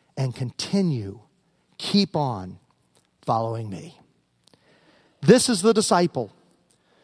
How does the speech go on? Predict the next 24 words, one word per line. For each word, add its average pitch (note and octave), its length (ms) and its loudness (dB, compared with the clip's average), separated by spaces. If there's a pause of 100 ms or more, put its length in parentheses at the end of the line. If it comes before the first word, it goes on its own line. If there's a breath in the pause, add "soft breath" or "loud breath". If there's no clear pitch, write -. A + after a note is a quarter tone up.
(240)
who C3 140 -2
testified B2+ 760 -2
to C3 80 -8
these C3+ 300 0
things G#2+ 560 -8
and C3 120 0
who B2 140 0
wrote D#3+ 320 2
them F3 140 0
down. A#2 440 -4 (600 soft breath)
We G3+ 220 4
know G#3 220 4
that E3+ 120 0
his D3 180 0
testimony F#3 640 -2
is E3 140 -4
true. - 420 -12 (1040)
Jesus A#3+ 540 4
did G#3 380 0 (100)
many B3+ 600 4 (180)
other A3 520 2 (120)
things F#3 640 0
as C#3+ 260 0
well. A2 440 -8